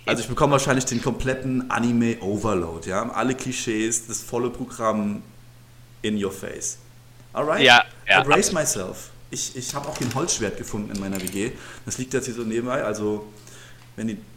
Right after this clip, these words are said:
Speaker 1: irgendwas passiert, dann... Äh, hab ich eine
Speaker 2: Ja, das,
Speaker 1: Schockreaktion.
Speaker 2: das gibt dir
Speaker 1: Ich
Speaker 2: hoffentlich
Speaker 1: schlage um.
Speaker 2: Kraft, das durchzustehen.
Speaker 1: Ja.
Speaker 2: Aber ich hoffe ja, dass ich dich genauso hooked mache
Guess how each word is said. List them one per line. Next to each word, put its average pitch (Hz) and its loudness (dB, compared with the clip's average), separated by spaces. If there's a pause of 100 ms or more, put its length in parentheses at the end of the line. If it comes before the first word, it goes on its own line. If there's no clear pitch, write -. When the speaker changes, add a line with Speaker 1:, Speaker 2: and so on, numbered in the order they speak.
(140)
Speaker 1:
irgendwas 120 0 (160)
passiert, 123 -6
dann... 104 -6
Äh, 101 -10 (1600)
hab 104 -8
ich - -8
eine 104 -4 (120)
Speaker 2:
Ja, 120 8
das, - 0
Speaker 1:
Schockreaktion. 101 -10
Speaker 2:
das - -4
gibt - 0
dir 135 10
Speaker 1:
Ich 120 8
Speaker 2:
hoffentlich 107 2
Speaker 1:
schlage - 0
um. 104 0
Speaker 2:
Kraft, 104 4
das - -6
durchzustehen. - -8
Speaker 1:
Ja. 90 -12 (240)
Speaker 2:
Aber 120 6
ich 120 6
hoffe 156 8
ja, 147 12
dass 131 10
ich - -6
dich - 0
genauso 117 4
hooked - -4
mache 117 4